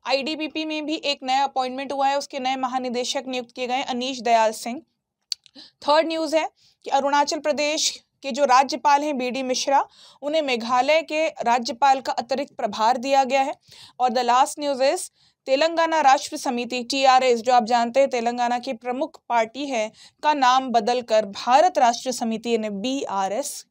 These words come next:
किया गया। ये तीन चार इंपॉर्टेंट न्यूज़ है पॉलिटी के सेक्शन में लास्ट वीक,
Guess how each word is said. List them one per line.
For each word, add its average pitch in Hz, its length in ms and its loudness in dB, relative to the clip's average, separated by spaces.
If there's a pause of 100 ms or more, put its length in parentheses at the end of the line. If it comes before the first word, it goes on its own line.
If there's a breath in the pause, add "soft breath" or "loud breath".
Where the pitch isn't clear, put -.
(120)
किया - 240 -12
गया। - 180 -16 (360 loud breath)
ये 254 80 -4
तीन 262 200 -4
चार 269 160 0
इंपॉर्टेंट 262 380 0
न्यूज़ 302 240 -2
है 330 80 2
पॉलिटी 294 300 0
के 294 120 -6
सेक्शन 302 300 -2
में 311 120 -4
लास्ट 302 280 4
वीक, 370 160 -2